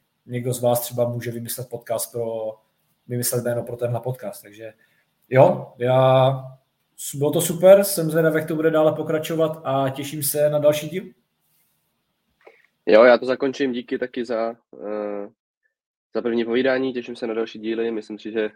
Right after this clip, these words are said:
Speaker 2: ta ambice je velká, ale dá se to zvládnout a určitě nám dejte vědět, co byste chtěli, eh, chtěli, eh, za informace dostávat,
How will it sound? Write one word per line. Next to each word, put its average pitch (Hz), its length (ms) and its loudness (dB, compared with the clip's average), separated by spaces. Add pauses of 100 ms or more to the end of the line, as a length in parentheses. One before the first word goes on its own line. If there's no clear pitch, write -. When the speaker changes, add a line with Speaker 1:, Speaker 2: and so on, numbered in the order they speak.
(140)
Speaker 2:
ta 101 420 -4 (400)
ambice 107 380 -2
je 104 160 0
velká, 110 340 0
ale 104 180 -2 (280)
dá 92 140 -6
se - 80 -18
to 107 100 -4
zvládnout 101 500 0
a 98 220 2
určitě 98 260 -2
nám 101 100 0
dejte 98 200 -4
vědět, 95 220 -10
co 98 80 -16
byste 101 220 -10
chtěli, 101 340 -2 (600)
eh, 95 560 -4
chtěli, 95 520 -2 (480)
eh, 50 40 -12 (840)
za 98 140 4
informace 104 380 2
dostávat, 95 500 2